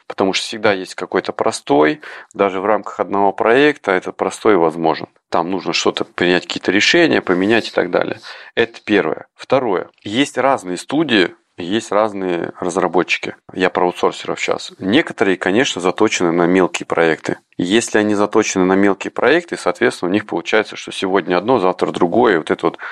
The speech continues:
переключение, потери времени и, и там вхождение на переключение тоже случается. А вот мы заточены на большие проекты, там несколько месяцев минимум. Как правило, у нас там двенадцать плюс месяцев.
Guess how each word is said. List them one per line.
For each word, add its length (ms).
переключение, 800
потери 380
времени 680
и, 260
и 60
там 340
вхождение 960
на 240
переключение 580
тоже 300
случается. 560
А 40
вот 340
мы 400
заточены 480
на 140
большие 400
проекты, 520
там 300
несколько 420
месяцев 480
минимум. 480
Как 160
правило, 380
у 60
нас 260
там 220
двенадцать 600
плюс 320
месяцев. 520